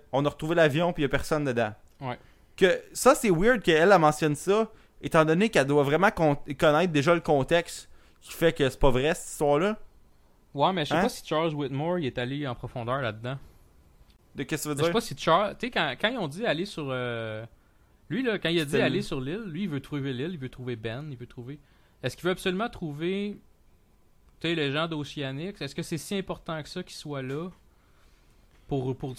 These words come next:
Speaker 2: pour
Speaker 1: Ouais,
Speaker 2: Charles
Speaker 1: je sais,
Speaker 2: à ce,
Speaker 1: mais
Speaker 2: à ce moment-là ? Je sais pas si ça a été vraiment mentionné à, euh, Naomi, et que, et cetera, là.
Speaker 1: Mais ça fait partie de la mission en hostie, là.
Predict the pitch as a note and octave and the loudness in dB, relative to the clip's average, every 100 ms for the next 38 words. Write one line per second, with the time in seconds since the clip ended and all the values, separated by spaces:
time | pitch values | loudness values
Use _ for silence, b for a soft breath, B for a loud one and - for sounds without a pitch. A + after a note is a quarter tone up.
0 | - C#3+ F3 F3 G3+ G#3+ E3 C#3 C3+ - | -6 4 4 6 4 4 4 2 -2 -4
1 | D3+ D3+ C#3+ C3 C3 G3 F3 D3 E3 A3 | -4 -2 -2 -2 -4 -8 -10 -10 -8 -6
2 | - C3+ E3 C#3+ D#3+ E3 D3 D3+ D3+ C3 | -4 -4 -4 -4 -2 -2 -4 -4 -6 -8
3 | C#3+ E3+ - b b b _ _ _ _ | -6 -6 -8 b b b _ _ _ _
4 | C#3+ D3 D3+ D#3 C3 A#2+ A#2 A#2 A#2 B2+ | 0 2 2 0 -2 -2 -2 -4 -4 -4
5 | C3 C3 D3+ C#3 B2+ A2+ A2 C3 A#2 A2 | -4 -4 -6 -8 -8 -6 -8 -10 -10 -10
6 | A#2+ A2 A2 - _ _ _ - C3+ B2+ | -10 -10 -16 -20 _ _ _ -4 -2 0
7 | C3 B2+ B2+ - C#3+ C3 B2+ C#3+ C#3 A#2+ | -2 -2 -4 -2 -2 0 -2 -2 -2 -2
8 | A2 - F#3 D3+ | -6 -6 -6 -6